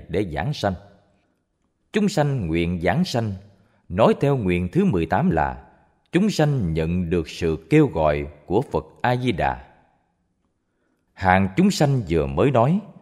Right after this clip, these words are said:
tự nhiên cũng nhận được lời kêu gọi của Phật A Di Đà. Tại sao vậy? Vì lời kêu gọi của Phật A Di Đà tùy lúc, tùy nơi đang kêu gọi chúng ta. Loài hữu tình hay vô tình đều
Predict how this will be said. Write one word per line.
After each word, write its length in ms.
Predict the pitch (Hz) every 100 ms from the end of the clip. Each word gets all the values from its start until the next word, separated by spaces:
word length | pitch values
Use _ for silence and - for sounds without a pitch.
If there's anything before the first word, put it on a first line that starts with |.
| _ _ _ -
tự 180 | 104 104
nhiên 400 | 131 156 151 156
cũng 220 | 123 135
nhận 260 | 85 85
được 200 | 87 -
lời 280 | 90 87 80 107
kêu 140 | 147
gọi 280 | 87 78 76
của 180 | - 151
Phật 220 | - 67
A 120 | 127 123
Di 60 | 123
Đà. 400 | 76 71 65 - _ _ _ _ _ -
Tại 140 | 92
sao 240 | 90 147 120
vậy? 200 | 78 73 73 - _ _ _ _ _ -
Vì 180 | 98 104
lời 200 | 104 104 104
kêu 140 | 165
gọi 300 | 131 82 85
của 160 | - 180
Phật 200 | 82 - -
A 120 | 131 123
Di 60 |
Đà 240 | 92 78 73
tùy 320 | 85 82 73
lúc, 180 | 95 156 - _ _ _ -
tùy 220 | 98 85
nơi 340 | 82 110 117 110 -
đang 260 | - 131 127 131
kêu 140 | 139
gọi 300 | 92 71 69 -
chúng 160 | 117 170
ta. 240 | 98 90 - - _ _ _ _ _
Loài 220 | - 104 98
hữu 340 | 92 104 202 202
tình 320 | 85 76 67 -
hay 200 | 127 143
vô 160 | 147 143
tình 380 | 147 82 73 65 - _ _
đều 320 | - 85 76